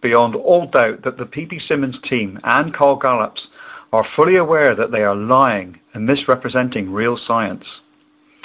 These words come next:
I ask you, how do these liars for Jesus sleep at night? And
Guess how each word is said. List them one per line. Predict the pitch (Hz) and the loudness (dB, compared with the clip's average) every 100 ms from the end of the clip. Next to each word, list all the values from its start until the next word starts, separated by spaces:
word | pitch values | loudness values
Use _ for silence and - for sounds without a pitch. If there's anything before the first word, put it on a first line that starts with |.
| - - - - | -20 -20 -20 -2
I | - 240 | 0 2
ask | 214 190 - | 2 0 -2
you, | 104 87 - - - | -6 -8 -16 -20 0
how | 127 | 2
do | 190 | 2
these | 202 214 131 | 2 2 0
liars | 113 131 131 120 | 2 4 4 -2
for | 117 | -6
Jesus | - 117 113 92 | -4 -6 -6 -10
sleep | - - 113 110 | -12 -4 -4 -2
at | 110 | -6
night? | 101 - 104 - - _ _ _ _ _ _ _ _ _ _ - | -8 -10 -10 -12 -20 _ _ _ _ _ _ _ _ _ _ -2
And | 120 101 | -2 -2